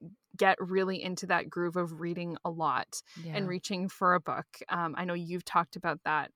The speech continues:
Speaker 1: often
Speaker 2: Yep.
Speaker 1: as well, reaching for a book before my phone.
Speaker 2: Yep.
Speaker 1: Um, and so my family has actually started a reading competition for
Speaker 2: Mm.
Speaker 1: this calendar year. I got the idea from Anne Bogle of Modern Missus Darcy.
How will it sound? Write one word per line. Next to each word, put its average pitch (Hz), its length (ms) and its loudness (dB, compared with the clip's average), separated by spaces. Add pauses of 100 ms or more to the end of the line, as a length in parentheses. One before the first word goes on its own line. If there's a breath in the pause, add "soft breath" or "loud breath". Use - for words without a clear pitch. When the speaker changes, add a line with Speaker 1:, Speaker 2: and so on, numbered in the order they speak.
Speaker 1:
often 175 380 4
Speaker 2:
Yep. 160 80 -4
Speaker 1:
as 156 120 -10
well, 160 160 4
reaching 175 360 -4
for 180 160 0
a 175 40 0
book 190 360 2
before 185 280 -4
my 170 140 -4
phone. 147 400 -6 (220 loud breath)
Speaker 2:
Yep. 196 180 -6 (240 loud breath)
Speaker 1:
Um, 196 380 6
and 214 160 0
so 220 400 6 (180)
my 214 240 10
family 349 300 2
has 277 180 2
actually 233 300 6
started 196 500 6
a 190 120 4
reading 233 640 4 (180)
competition 233 800 0 (580)
for 202 140 8
Speaker 2:
Mm. 175 40 0
Speaker 1:
this - 400 0
calendar 196 440 4
year. 185 420 4 (180)
I 196 120 2
got 208 220 6
the 220 100 2
idea 190 400 2
from 190 280 0
Anne 185 240 0
Bogle 175 640 0
of 170 240 -2
Modern 175 320 4
Missus 170 300 -6
Darcy. 233 500 -2